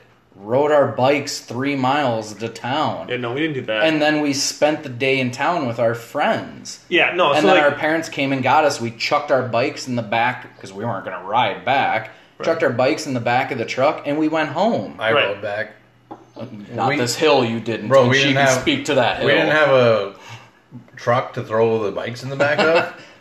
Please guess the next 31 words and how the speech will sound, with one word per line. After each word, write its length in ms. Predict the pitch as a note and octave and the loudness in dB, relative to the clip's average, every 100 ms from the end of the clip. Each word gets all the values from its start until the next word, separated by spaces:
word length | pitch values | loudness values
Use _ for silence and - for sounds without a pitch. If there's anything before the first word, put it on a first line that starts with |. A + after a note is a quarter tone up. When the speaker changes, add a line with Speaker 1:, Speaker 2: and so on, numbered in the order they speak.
| _ | _
Speaker 1:
<laughs> 340 | _ _ _ | _ _ _
Speaker 3:
I 80 | A2+ | 0
rode 240 | A#2+ A2+ F#2+ | 2 0 -2
back. 280 | F2+ - | -10 -4
Speaker 1:
The 120 | D3+ D#3 | 2 2
hill, 280 | D3+ D#3+ E3+ | 6 8 8
Speaker 2:
So 100 | G#3+ | 8
Speaker 1:
though, 260 | F3 E3+ | 8 6
was 200 | C3+ B2+ | 2 -2
impressive. 760 | B2 A#2+ B2 G#2+ - G2 F#2+ - G3+ G3 | -4 -2 0 0 0 -6 -8 -8 -8 -6
<laughs> 40 | |
Speaker 2:
Right. 260 | G#3 F#3+ A#3 | 0 2 4
Speaker 1:
It 440 | B3 B3 G#3 G#3 | 4 4 4 4
was, 160 | G3 G3 - - - - _ _ | 4 0 -8 -20 -20 -20 _ _
but 380 | F#3+ F#3 - C#3+ | 4 4 2 0
that's, 280 | D#3+ D#3 C3+ | 4 4 2
Speaker 3:
Ours, 60 | B2+ | 0
oh, 220 | B2 G#2 | 0 0
ours 180 | G#2 G#2 | -4 -4
was 80 | - | 0
Speaker 1:
I'm 140 | F#3+ | 2
basically 360 | G3 A3 - F3+ | 4 4 4 0
saying, 240 | D3+ E3+ | 2 0
like, 220 | D3+ B2 - | 2 0 0
I 120 | D#3+ | 2
want 140 | G#3+ A#3+ | 4 4
my 100 | E3 | 2
child 360 | E3 D3 E3 | 2 4 4
to 60 | E3 | 2
grow 420 | B2 B2 D3 C#3+ | -4 4 4 6
up 400 | B2 C3 - - | 4 4 0 -14